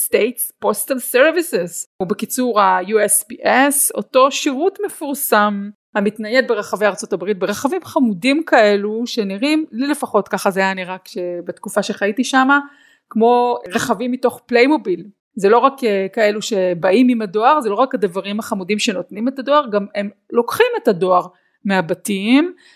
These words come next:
אה, השיטה שלהם שונה מאצלנו, פשוט יש להם כזה דגל אדום על תיבת הדואר, מרימים אותו, ואז כל השכונה יודעת שאתה שמת דואר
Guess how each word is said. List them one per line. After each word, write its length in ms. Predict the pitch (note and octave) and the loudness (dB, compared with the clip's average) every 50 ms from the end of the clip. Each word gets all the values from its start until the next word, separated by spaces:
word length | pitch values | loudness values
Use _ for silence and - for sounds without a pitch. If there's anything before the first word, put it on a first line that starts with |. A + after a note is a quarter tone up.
| _ - G3 | _ -6 -4
אה, 100 | F#3 F#3 | -4 -4
השיטה 340 | F3+ - A3+ - - G#3+ | -4 -6 -4 -2 -2 -2
שלהם 280 | G#3 - A3 G#3 G3 F3+ | 0 -2 -4 -6 -6 -8
שונה 260 | - G3+ F#3+ G3 F#3+ | -8 -6 -4 -4 -4
מאצלנו, 880 | F#3+ F#3+ F#3 F3+ - - - G3+ A#3+ D4+ E4 E4 E4 D#4+ D#4 D#4 D#4 - | -4 -6 -10 -12 -12 -8 -4 0 2 2 2 0 -2 -6 -8 -8 -8 -8
פשוט 300 | - G#3 - A3 G3+ - | -10 -6 -4 -4 -4 -4
יש 180 | G3+ F3+ - - | -4 -6 -4 -2
להם 180 | G#3 G3+ F#3+ F#3 | -2 -2 -2 -4
כזה 180 | - G3+ F3 F3+ | -8 -10 -8 -8
דגל 440 | D#3 D#3+ - G#3+ G#3 G#3 G#3+ G3 F#3+ | -2 2 2 2 2 2 2 2 2
אדום 280 | F3 F3 G3 G3+ G3 | 0 0 -2 -4 -6
על 60 | F#3+ | -6
תיבת 360 | F3+ - F#3 F3 F#3+ F#3 - G3 | -6 -4 -2 -2 -2 -2 -2 -6
הדואר, 400 | F3 F#3 - E4+ F4+ F4+ E4 C4+ | -6 0 2 4 6 6 4 4
מרימים 580 | A3+ G3 F#3 F#3 F#3 F3+ G3+ B3+ E4+ F#4 F#4 | 2 -2 -4 -8 -8 -4 -4 -4 -4 -4 -6
אותו, 240 | F#4 F4+ - E4+ D#4+ A3 | -8 -6 -4 -2 -2 -2
ואז 260 | G#3+ - - C#4+ C4 - | 0 0 0 0 -2 -2
כל 160 | - B3 A#3+ | -4 -4 -4
השכונה 360 | C4 A#3+ - - A3+ G#3 G#3 G#3 | -4 -4 -8 -8 -8 -8 -8 -8
יודעת 380 | G3 F3+ F3 G#3+ A3 A#3 A3+ | -8 -6 -2 0 0 0 -2
שאתה 200 | - F3+ - F#3 | -4 -10 -10 -10
שמת 300 | F3 - G#3 G#3 G#3 - A3+ A3 A3 _ _ _ _ _ - | -8 -6 -6 -4 -4 -2 -4 -4 -4 _ _ _ _ _ -12
דואר 420 | F3 D#3+ F#3 G3 G#3+ G#3+ G#3+ G#3 | -6 -2 2 4 6 6 4 4